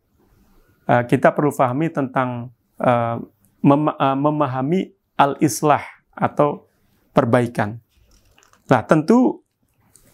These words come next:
apa yang sudah para ulama jelaskan dalam berbagai kitab yang menjadi referensi di kalangan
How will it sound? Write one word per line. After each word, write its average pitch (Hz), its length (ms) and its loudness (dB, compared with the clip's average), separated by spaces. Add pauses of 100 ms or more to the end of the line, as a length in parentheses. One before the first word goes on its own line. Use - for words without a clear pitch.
(800)
apa 180 320 2
yang 190 240 0
sudah 156 480 2
para 160 240 2
ulama 151 640 -2 (160)
jelaskan 143 800 -2 (1900)
dalam 139 400 2
berbagai 131 480 2
kitab 139 480 -2
yang 127 320 -2
menjadi 123 320 0
referensi 131 640 0
di 117 240 -4
kalangan 120 480 -4